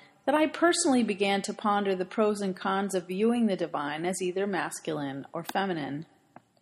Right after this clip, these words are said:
In nineteen seventy-seven, at the Unitarian Universalist General Assembly, a unanimous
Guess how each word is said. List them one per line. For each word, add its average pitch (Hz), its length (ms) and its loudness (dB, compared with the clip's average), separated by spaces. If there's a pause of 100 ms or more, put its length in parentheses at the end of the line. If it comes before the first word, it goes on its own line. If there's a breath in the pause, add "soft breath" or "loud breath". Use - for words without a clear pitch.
(800 soft breath)
In 220 120 6
nineteen 277 580 6
seventy-seven, 185 960 2
at 180 220 -2
the 196 80 -4
Unitarian 202 760 0
Universalist 180 840 0
General 185 320 0
Assembly, 160 640 -2
a 165 60 0
unanimous 202 640 2